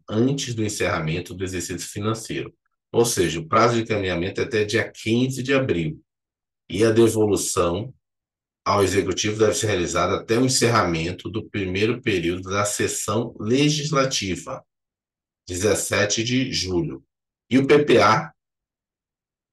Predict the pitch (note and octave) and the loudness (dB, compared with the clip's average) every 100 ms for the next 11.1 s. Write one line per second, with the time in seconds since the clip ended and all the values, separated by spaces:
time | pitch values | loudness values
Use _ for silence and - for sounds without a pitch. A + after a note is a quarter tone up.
0 | _ _ _ _ _ _ _ _ _ _ | _ _ _ _ _ _ _ _ _ _
1 | _ _ _ _ _ _ - F#2+ G2 - | _ _ _ _ _ _ -6 -2 -2 0
2 | G#2 A2 - G#2 - - F2+ G2+ F2+ E2+ | 2 2 2 -2 -4 -6 -6 -4 -4 -4
3 | D#2 E2 E2 D#2+ G2 G2+ G2 - F#2 F2 | -2 -2 -2 -2 -2 0 0 0 -2 -2
4 | F#2 - F#2+ G#2+ A#2 - _ _ _ - | -4 -4 -4 -4 -4 -10 _ _ _ -2
5 | F#2 - A#2+ B2+ D3 A3 - - C#3+ D3+ | -2 0 2 4 4 2 2 2 4 6
6 | C3 G#2 G#2 A#2 - - G#2+ G#2+ A2 A2 | 4 4 2 0 -6 -4 0 2 0 -2
7 | G#2 G#2+ A2+ B2 B2+ E2+ D#2+ F2 - G2+ | 0 0 0 -4 -4 -4 -4 -4 -2 0
8 | F#2 G2 B2 A#2 G2+ - F#2+ F2 E2+ E2 | 0 0 -2 -2 -4 -4 -4 -2 -2 -4
9 | D#2 G#2+ A2+ F#2+ D#2+ F2 B2 B2+ - F#2 | -2 0 0 0 -4 -4 -4 -4 -4 -4
10 | F#2 A2+ A#2 A#2+ F2+ E2 D#2+ D2+ C2+ C2 | -2 -4 -4 -4 -4 -6 -4 -6 -6 -8
11 | - | -12